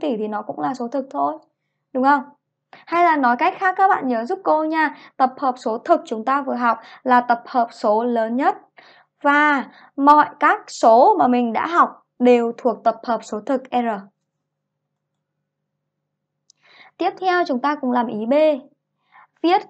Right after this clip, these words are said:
các số đối của các số năm phẩy không tám, hai trăm chín mươi chín chu kỳ với trừ căn bậc hai của năm.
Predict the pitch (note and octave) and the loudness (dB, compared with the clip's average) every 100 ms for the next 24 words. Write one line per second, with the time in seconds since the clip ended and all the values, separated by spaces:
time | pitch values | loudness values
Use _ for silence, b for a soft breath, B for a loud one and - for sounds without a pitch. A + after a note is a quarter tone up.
0 | - E4 - - A3+ A3 A3+ G#3+ G#3 D#4 | -4 -2 -2 -6 -6 -6 -2 0 0 -2
1 | F4 A3+ C4+ D#4 - A3 G#3 F4+ - _ | -4 -4 -2 -4 -4 -2 0 0 -4 _
2 | _ _ _ - C#4 D4+ D#4+ E4+ D#4+ B3+ | _ _ _ -8 -6 -4 -6 -6 0 0
3 | G3 - _ _ - D4+ D4+ E4 D#4+ G#3+ | 0 -8 _ _ -6 -2 -2 -2 0 2
4 | A#3 G#4+ - _ _ _ _ _ _ _ | 2 -2 -10 _ _ _ _ _ _ _
5 | - C#4+ D4 D4+ D4+ - C#4+ C#4+ D4 D4+ | -8 -4 -2 -4 -6 -4 -2 -2 -4 -8
6 | D4 _ _ - A3 B3 B3 A3+ F4 - | -12 _ _ -8 -6 -4 -4 -6 -8 -6
7 | D4 C4+ C#4 A3 G3+ - _ _ _ _ | -6 -2 -2 -2 -6 -16 _ _ _ _
8 | - B B _ _ _ _ - A#3 A#3 | -20 B B _ _ _ _ 0 2 2
9 | E4 E4+ _ - - C#4 B3+ A3+ A3 C4+ | 0 -6 _ -8 -2 0 0 -2 -6 -4
10 | C#4 C#4 G#3+ B3+ B3 B3 G3 G#3 | -2 -2 -4 -4 -4 -4 -6 -8